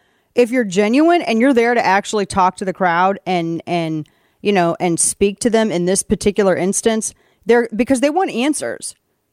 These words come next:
You know, these are not people that are hell-bent. It's not, you know, a staged show. It's, you know, these are peop-, this is not a town hall that C N N is handling, okay?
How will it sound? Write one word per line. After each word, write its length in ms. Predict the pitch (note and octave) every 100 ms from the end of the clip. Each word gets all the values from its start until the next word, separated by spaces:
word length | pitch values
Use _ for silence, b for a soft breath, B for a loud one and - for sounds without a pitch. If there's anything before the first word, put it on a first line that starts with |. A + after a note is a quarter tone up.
| _ _ _ _ A3
You 80 |
know, 60 | C#4
these 220 | C#4+ D#4+
are 60 | E4
not 260 | D#4 D4+
people 380 | - D4+ C#4+ A#3
that 160 | G#3+ G3+
are 120 | F#3+
hell-bent. 640 | F3+ A#3 A#3 E3+ A3+ A3 -
It's 140 | -
not, 240 | A#3 B3+ A3+
you 80 |
know, 140 | A3 F#3+
a 40 |
staged 560 | - - A3+ A#3 G3+ -
show. 540 | - - A3+ - D3
It's, 340 | - G3 - -
you 80 | G3+
know, 80 |
these 220 | F#3+ A3 A#3+
are 60 |
peop-, 260 | - A#3+ A#3
this 320 | G3+ A#3+ -
is 100 | B3+
not 180 | A#3 G#3+
a 60 |
town 240 | - G#3 F#3
hall 280 | F#3+ E3+ E3
that 180 | E3
C 200 | - A#3 A3+
N 80 |
N 180 | D4+ G#3
is 300 | B2+ A#2+ -
handling, 440 | F#3 D#3+ G#2 A#2 E3+
okay? 220 | G3